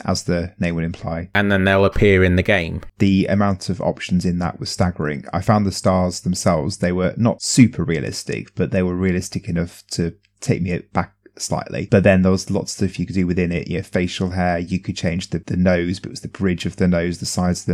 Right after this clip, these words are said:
Speaker 1: nose, the bulbousness of the nose, just so much in there.
Speaker 2: Hmm.
Speaker 1: So if that's, you know, something you're interested in, I could see that really taking over someone's time and being something they, they really invested in. Not for me, but, uh, someone else might do.
Speaker 2: Sure.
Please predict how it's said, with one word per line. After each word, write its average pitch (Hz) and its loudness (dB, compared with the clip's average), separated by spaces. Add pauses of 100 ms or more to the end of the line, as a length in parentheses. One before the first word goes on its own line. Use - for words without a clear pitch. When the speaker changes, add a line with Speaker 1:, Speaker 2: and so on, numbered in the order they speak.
Speaker 1:
nose, 85 -4
the 90 -2
bulbousness 90 -2
of 85 -6
the 90 2
nose, 82 0
just - -6
so 104 2
much 90 0
in 87 0
there. 87 4
Speaker 2:
Hmm. 87 4
Speaker 1:
So 87 2
if 101 -2
that's, - -6 (160)
you 87 -4
know, 87 -6
something - -4
you're 87 -2
interested 98 2
in, 98 4
I 92 2
could - -2
see 90 0 (100)
that - -4 (200)
really 90 0
taking 92 -2
over 85 -2
someone's 87 -2
time 85 0
and 82 -2
being 87 0
something 87 -6
they, 85 -4
they 82 -4
really 87 -2
invested - -6
in. 60 -6 (100)
Not 156 4
for - 0
me, 57 -2
but, - 0 (500)
uh, 80 -6 (180)
someone 80 -6
else - -8
might - -8
do. - -10
Speaker 2:
Sure. 95 2